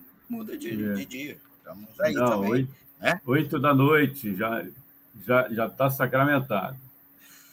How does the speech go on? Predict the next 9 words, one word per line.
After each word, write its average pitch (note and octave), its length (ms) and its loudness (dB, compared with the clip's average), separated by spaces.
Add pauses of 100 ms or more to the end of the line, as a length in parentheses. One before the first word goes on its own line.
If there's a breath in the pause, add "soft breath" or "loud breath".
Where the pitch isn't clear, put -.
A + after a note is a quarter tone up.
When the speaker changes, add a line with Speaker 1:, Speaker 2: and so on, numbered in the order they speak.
Speaker 2:
A A2+ 60 -4
gente C3+ 200 0
agradece E3+ 500 4
aqui, G3 460 0 (360)
é, A#2 720 2 (100)
dois G3 260 4
motivos G3 420 2
para F3 160 -2
agradecimento. E3+ 720 2